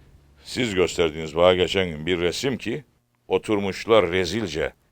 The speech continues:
Öyle bir elbise giymişler ki yani pavyondaki kadınlar onu giymez. Öyle bir oturma oturdular ki büyük böyle lüks bir koltuklar üzerinde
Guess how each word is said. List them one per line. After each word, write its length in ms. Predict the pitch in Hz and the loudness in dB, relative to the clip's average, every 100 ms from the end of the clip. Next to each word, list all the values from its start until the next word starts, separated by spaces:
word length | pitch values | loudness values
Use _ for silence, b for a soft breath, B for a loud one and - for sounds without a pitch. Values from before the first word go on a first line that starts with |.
| _ _ _ _ 85 | _ _ _ _ -2
Öyle 280 | 98 113 | 0 2
bir 160 | 110 101 | 0 0
elbise 440 | 104 98 87 110 | 0 0 0 2
giymişler 560 | 104 95 87 - 110 127 | 4 2 -2 -4 -2 -2
ki 260 | - 180 - _ _ _ _ _ 85 | -4 -12 -12 _ _ _ _ _ -4
yani 220 | 95 87 | -4 -4
pavyondaki 720 | - 101 104 104 104 98 117 | 0 4 6 4 2 0 0
kadınlar 460 | 113 101 92 110 107 | 2 2 2 0 2
onu 180 | 113 | 0
giymez. 680 | 101 101 95 107 90 - - _ _ _ _ | 0 0 2 2 0 -2 -12 _ _ _ _
Öyle 240 | - 117 127 | 0 2 2
bir 80 | |
oturma 480 | 110 110 - 110 117 | 0 -2 -4 -4 -2
oturdular 560 | 110 104 92 90 120 135 | -4 -4 -6 2 2 2
ki 260 | - 110 - _ _ _ _ _ _ | -2 -14 -16 _ _ _ _ _ _
büyük 400 | 85 95 90 90 | -6 -4 -4 -2
böyle 340 | 98 90 90 | 0 0 -2
lüks 300 | 110 - - | -4 -4 -10
bir 100 | 110 | -10
koltuklar 580 | - 107 - 95 107 101 | -4 -4 -4 -4 0 0
üzerinde 640 | 78 85 78 73 113 175 | 0 -2 -2 2 2 2